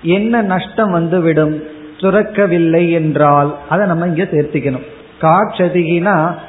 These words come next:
என்ன நமக்கு குறைஞ்சிருது, என்ன கஷ்டம் வந்துவிடும், என்ன நஷ்டம் வந்துவிடும்?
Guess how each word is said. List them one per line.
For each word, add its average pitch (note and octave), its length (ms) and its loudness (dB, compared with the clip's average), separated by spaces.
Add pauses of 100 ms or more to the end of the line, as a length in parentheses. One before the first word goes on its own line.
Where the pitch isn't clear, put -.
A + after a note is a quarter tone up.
(180)
என்ன G3+ 340 2
நமக்கு F#3 400 0
குறைஞ்சிருது, E3 840 0 (400)
என்ன G#3 400 0
கஷ்டம் G3+ 460 -2
வந்துவிடும், D#3 760 0 (360)
என்ன F#3 340 0
நஷ்டம் E3+ 520 -2
வந்துவிடும்? D3+ 760 0